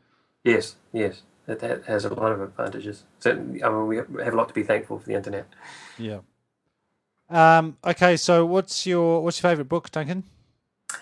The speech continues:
Speaker 1: Uh, well, this one here. If I was, I, I, I've thought of a few of them, I guess, from a, from a design-wise point of view or an e-, eco point of view, it would have to be the Cradle to Cradle book.
Speaker 2: Yep.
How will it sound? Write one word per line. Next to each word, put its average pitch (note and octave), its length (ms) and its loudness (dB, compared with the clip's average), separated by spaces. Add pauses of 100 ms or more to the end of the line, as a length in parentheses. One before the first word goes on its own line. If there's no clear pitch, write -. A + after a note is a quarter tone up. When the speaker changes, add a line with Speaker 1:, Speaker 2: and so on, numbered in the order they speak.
(200)
Speaker 1:
Uh, C3+ 300 4
well, C#3 240 0 (460)
this D#3+ 220 -4
one C#3 120 -4
here. D3 280 -4 (360)
If - 180 -4
I D#3 100 0
was, D3+ 220 -10 (420)
I, D#3 80 2
I, D3+ 380 0
I've C3+ 100 -4
thought F3 160 2
of C3 80 -4
a A#2 60 -14
few D3+ 260 -4
of C#3 60 -2
them, G#2 240 -8 (200)
I - 80 -10
guess, A2+ 180 -8
from C3 200 -2
a, C3+ 60 -2 (160)
from C3+ 120 -6
a C3 40 -2
design-wise A#2+ 720 0 (320)
point G#2+ 200 -6
of F#2+ 60 -8
view G#2 160 -2
or G2 100 -2
an G2 100 -4
e-, G#2 200 -8
eco - 580 -6 (180)
point G2+ 220 -4
of F#2+ 100 -6
view, G2 240 -2
it - 20 -2
would G#2+ 100 -4
have A#2 140 -6
to - 60 -20
be G2+ 100 -4
the G2+ 100 -2
Cradle G2 360 -2
to - 80 -14
Cradle G#2+ 440 -2 (420)
book. A2+ 200 -8 (240)
Speaker 2:
Yep. D#3+ 200 -2